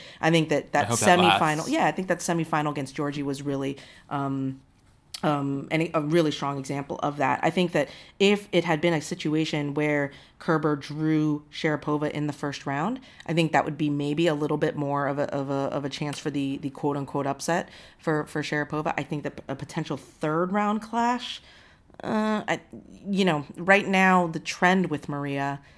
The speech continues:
Speaker 1: has been that she starts strong and tails off a little bit with each round. And, and,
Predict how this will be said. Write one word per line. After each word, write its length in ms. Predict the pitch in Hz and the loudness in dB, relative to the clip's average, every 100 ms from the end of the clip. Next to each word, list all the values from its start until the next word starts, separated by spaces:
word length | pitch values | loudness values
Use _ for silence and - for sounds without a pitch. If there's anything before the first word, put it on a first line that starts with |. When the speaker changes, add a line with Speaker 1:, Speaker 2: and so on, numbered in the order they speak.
| - _ | -20 _
Speaker 1:
has 240 | 170 156 139 | 4 4 4
been 360 | 175 156 139 | 4 4 2
that 140 | 143 - | -4 -4
she 160 | 160 | -4
starts 360 | 143 - 160 - | -2 0 -2 -2
strong 540 | - 151 147 143 135 - - _ _ | -2 2 2 0 -6 -12 -20 _ _
and 320 | 165 156 147 - - | 0 2 0 -6 -12
tails 380 | - 180 165 160 | -4 0 2 4
off 220 | 147 143 | 2 2
a 40 | 165 | 0
little 240 | 147 151 | -2 -2
bit 240 | 143 143 - | 0 -2 -2
with 160 | 143 - | -6 -6
each 260 | 143 - | -8 -4
round. 420 | 156 143 139 185 | -2 0 -2 -4
And, 280 | - 151 147 | -4 -4 -4
and, 320 | - 147 143 | -4 -4 -6